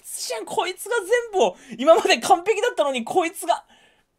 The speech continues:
いや、これは赤子は無理やるわ。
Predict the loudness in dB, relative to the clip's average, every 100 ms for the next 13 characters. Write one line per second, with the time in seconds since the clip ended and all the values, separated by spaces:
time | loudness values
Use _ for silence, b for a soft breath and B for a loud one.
0 | _ _ _ _ _ _ _ _ _ _
1 | _ _ _ _ _ _ _ _ _ _
2 | _ _ _ _ _ _ _ _ _ _
3 | _ _ _ _ _ _ _ _ _ -8
4 | -6 -6 -2 0 6 8 8 8 6 6
5 | 4 2 4 6 6 8 8 6